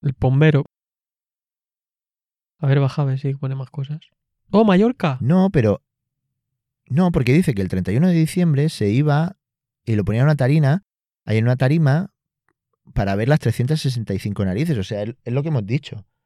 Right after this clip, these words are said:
Speaker 2: Es él que se ha liado. Hostia, en Mallorca hay también, a ver.
Speaker 1: Ajá.
Speaker 2: En Mallorca, además de decir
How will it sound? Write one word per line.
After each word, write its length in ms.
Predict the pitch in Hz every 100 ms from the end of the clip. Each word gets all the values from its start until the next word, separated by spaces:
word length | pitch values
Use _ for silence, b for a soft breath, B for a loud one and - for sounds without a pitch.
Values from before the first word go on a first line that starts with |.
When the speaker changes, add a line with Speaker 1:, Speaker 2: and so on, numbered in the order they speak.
| _ _ -
Speaker 2:
Es 200 | 113 -
él 140 | 143
que 100 | 143
se 140 | - 131
ha 20 |
liado. 360 | 104 117 113 _ _ _ _ _
Hostia, 180 | - 139
en 60 |
Mallorca 420 | 127 120 220 - 101
hay 100 | 101
también, 400 | 107 101 98 95
a 80 |
ver. 200 | 104 214 -
Speaker 1:
Ajá. 240 | 139 139 -
Speaker 2:
En 140 | 127 120
Mallorca, 540 | 120 156 208 214 196 -
además 320 | 123 135 180
de 80 | 170
decir 420 | 139 - 101